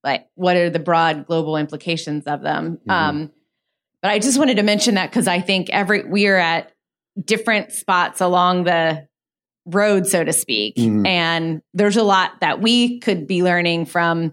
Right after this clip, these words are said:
Speaker 1: Amazon, one of our chief competitors, in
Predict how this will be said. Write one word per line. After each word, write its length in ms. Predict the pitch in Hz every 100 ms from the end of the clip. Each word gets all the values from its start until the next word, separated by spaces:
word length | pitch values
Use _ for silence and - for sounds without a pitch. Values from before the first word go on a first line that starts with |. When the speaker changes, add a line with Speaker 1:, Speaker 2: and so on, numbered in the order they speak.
| _ _ _ -
Speaker 1:
Amazon, 560 | 190 220 185 165 170 170
one 140 | 180
of 80 | 170
our 100 | 165
chief 300 | 165 170 -
competitors, 680 | 180 170 170 170 170 160 151
in 300 | 170 165